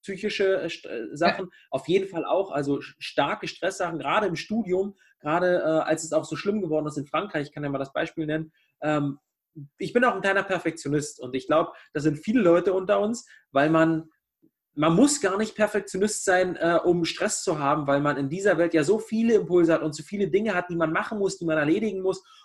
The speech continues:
Speaker 1: Und jeder will ja ein Stück weit auch immer das gut erledigen, was ja heutzutage kaum noch möglich ist bei diesen vielen kleinen Aufgaben, die wir haben, bei diesen ganzen Impulsen, die wir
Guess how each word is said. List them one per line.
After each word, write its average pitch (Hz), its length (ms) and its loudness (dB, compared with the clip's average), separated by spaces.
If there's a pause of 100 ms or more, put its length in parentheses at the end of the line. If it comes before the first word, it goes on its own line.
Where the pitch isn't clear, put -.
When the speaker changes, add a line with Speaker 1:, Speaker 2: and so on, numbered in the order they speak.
Speaker 1:
Und 143 100 -4
jeder 170 260 6
will 190 140 8
ja 196 140 4
ein 170 80 2
Stück 196 240 -4
weit 170 160 2
auch 151 100 0
immer 156 140 0
das 147 180 -2
gut 226 160 0
erledigen, 156 580 -2 (280)
was 135 160 -8
ja 139 60 4
heutzutage 160 400 2
kaum 160 200 2
noch 135 160 -2
möglich 165 340 0
ist 117 160 -6
bei 120 80 0
diesen 143 440 -6 (400)
vielen 175 440 2
kleinen 143 260 0
Aufgaben, 147 460 0
die 143 120 -4
wir 135 160 0
haben, 131 240 0
bei 120 80 0
diesen 135 240 -8
ganzen 143 280 -4
Impulsen, 156 500 0
die 135 120 -6
wir 135 240 0